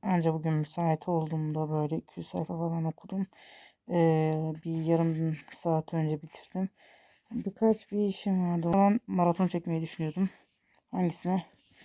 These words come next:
Şuna. Kalpsiz Avcı. Şimdi ben buna maraton çekeceğim ama bunun videonun girişini sabah yapacağım. Çünkü bu saatte babam uyanırsa "Kızım sen hayırdır?" diyecek.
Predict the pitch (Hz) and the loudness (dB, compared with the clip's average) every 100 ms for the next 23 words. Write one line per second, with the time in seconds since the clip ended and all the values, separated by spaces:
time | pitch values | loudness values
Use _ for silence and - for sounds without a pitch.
0 | - - - _ - - 175 160 147 - | -20 -20 -20 _ -20 -10 -2 -2 -2 -10
1 | _ _ _ _ _ _ _ _ _ _ | _ _ _ _ _ _ _ _ _ _
2 | _ _ _ _ _ _ _ _ _ - | _ _ _ _ _ _ _ _ _ -14
3 | - 170 - - 180 165 160 175 160 _ | -6 -6 -6 -8 0 2 2 -2 -8 _
4 | _ _ - - _ - 185 180 190 185 | _ _ -20 -20 _ -4 0 4 6 6
5 | 185 185 185 190 185 190 180 196 208 220 | 8 8 6 6 4 2 2 2 6 6
6 | 165 - _ _ _ - 185 196 185 160 | 4 -2 _ _ _ 0 4 6 6 4
7 | 185 190 180 175 165 202 208 208 277 277 | -4 -4 -2 -2 2 2 2 0 -4 -4
8 | _ _ _ _ - - 170 160 160 - | _ _ _ _ -4 0 2 2 0 0
9 | - 156 - _ _ _ _ _ - _ | -6 -6 -6 _ _ _ _ _ -20 _
10 | - 170 165 190 185 175 170 - 165 185 | -6 -2 -2 -2 2 2 2 0 2 4
11 | 180 170 180 180 180 185 175 170 156 160 | 4 4 4 2 2 0 0 -4 -2 -4
12 | 143 - 165 165 156 147 147 151 151 - | -6 -4 2 4 4 2 0 -4 -4 -14
13 | _ | _